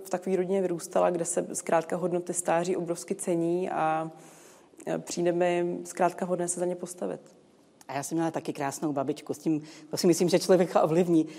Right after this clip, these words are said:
Speaker 2: e, v životě. To je
Speaker 1: Hmm.
Speaker 2: určitě důležité a důležité je také to potkávání generací.
Speaker 1: Ano.
Speaker 2: Protože ono se ukazuje právě, že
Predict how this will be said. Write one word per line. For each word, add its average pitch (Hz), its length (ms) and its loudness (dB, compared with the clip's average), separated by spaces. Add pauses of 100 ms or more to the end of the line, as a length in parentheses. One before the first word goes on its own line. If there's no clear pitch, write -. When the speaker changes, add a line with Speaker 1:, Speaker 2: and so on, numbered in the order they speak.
(160)
Speaker 2:
e, 156 180 0
v 143 60 0
životě. 156 400 0
To 165 80 0
je 165 60 6
Speaker 1:
Hmm. 180 60 4
Speaker 2:
určitě 190 320 0
důležité 180 480 2
a 160 100 0
důležité 170 400 0
je 190 100 2
také 175 260 -2
to 185 120 -4
potkávání 180 640 -4
generací. 160 640 -4 (120)
Speaker 1:
Ano. 160 160 -10 (240)
Speaker 2:
Protože 175 300 -4
ono 180 140 -2
se 214 140 0
ukazuje 208 380 0
právě, 202 340 0
že 202 160 0